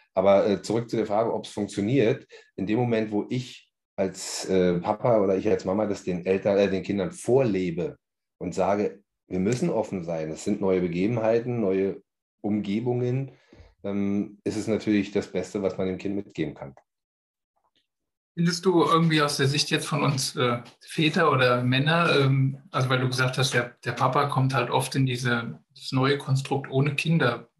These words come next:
Speaker 2: Das hat sich so angehört, als ob das irgendwie jetzt,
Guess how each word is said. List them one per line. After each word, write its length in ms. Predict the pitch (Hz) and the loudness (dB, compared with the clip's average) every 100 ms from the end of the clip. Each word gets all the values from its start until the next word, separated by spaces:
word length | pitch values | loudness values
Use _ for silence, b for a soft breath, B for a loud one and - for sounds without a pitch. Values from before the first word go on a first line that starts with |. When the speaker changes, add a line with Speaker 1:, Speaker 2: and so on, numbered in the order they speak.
| _ | _
Speaker 2:
Das 120 | - | -8
hat 180 | 127 131 | -2 -2
sich 100 | - | -2
so 100 | - | 0
angehört, 300 | 127 147 151 | 2 4 4
als 160 | 139 139 | 4 2
ob 120 | 135 | -2
das 240 | 143 131 | 0 0
irgendwie 520 | - 139 139 131 131 131 | 2 2 4 2 4 4
jetzt, 320 | 123 - | 2 -2